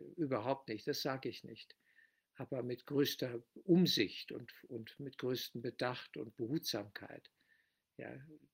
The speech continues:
um das, dieses Erlebnis auch, darf man in gewisser Weise auch ein Stück weit schützen gegen die, die,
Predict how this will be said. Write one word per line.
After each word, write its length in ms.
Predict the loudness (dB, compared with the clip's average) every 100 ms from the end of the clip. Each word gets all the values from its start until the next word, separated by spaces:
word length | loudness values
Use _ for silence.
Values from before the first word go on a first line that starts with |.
| -14
um 160 | -8 -6
das, 280 | -4 -4 -4
dieses 360 | -4 -2 -2
Erlebnis 560 | -2 0 2 2 -2 -2
auch, 220 | -4 -4 -8
darf 440 | -6 -2 -2 -2
man 140 | -6
in 120 | -4 -2
gewisser 380 | 2 4 2 0
Weise 300 | -2 -2 -4
auch 100 | -6
ein 80 |
Stück 300 | -6 -6 -4
weit 180 | -4 -2
schützen 540 | 0 -2 -2 -4 -6 -14 _ _ _ _ _ _
gegen 500 | -2 -2 -2 -4 -6 -12 _ _ _ _ _ -6
die, 460 | 0 2 2 -2 -8
die, 340 | -6 -4 -6